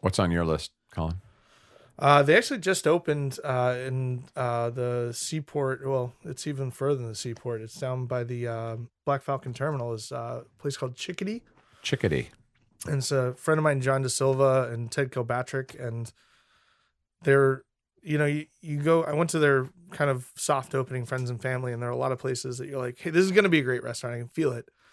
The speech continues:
Speaker 2: But they, they have some things to work out. And I swear to God, we went there, and it was just like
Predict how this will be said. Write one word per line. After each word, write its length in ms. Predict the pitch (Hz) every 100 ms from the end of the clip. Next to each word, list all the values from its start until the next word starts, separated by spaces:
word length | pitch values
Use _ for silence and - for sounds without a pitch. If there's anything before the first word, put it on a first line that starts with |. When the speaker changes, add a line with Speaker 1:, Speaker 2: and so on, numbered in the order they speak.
| _ _ _ _ _ _ _ _ -
Speaker 2:
But 140 | 143
they, 120 | 143 143
they 220 | 151 151
have 100 | 139
some 300 | 143 135 143 _ _ _ -
things 260 | 185 175
to 60 | 147
work 220 | 139 127
out. 240 | 131 127 135
And 220 | 143 143 - -
I 60 |
swear 280 | 139 - 160
to 60 | 147
God, 120 | 139
we 120 | 135
went 220 | 139 131
there, 220 | 143 131 127
and 140 | 131
it 40 |
was 140 | 131 123
just 140 | 120
like 200 | 127 117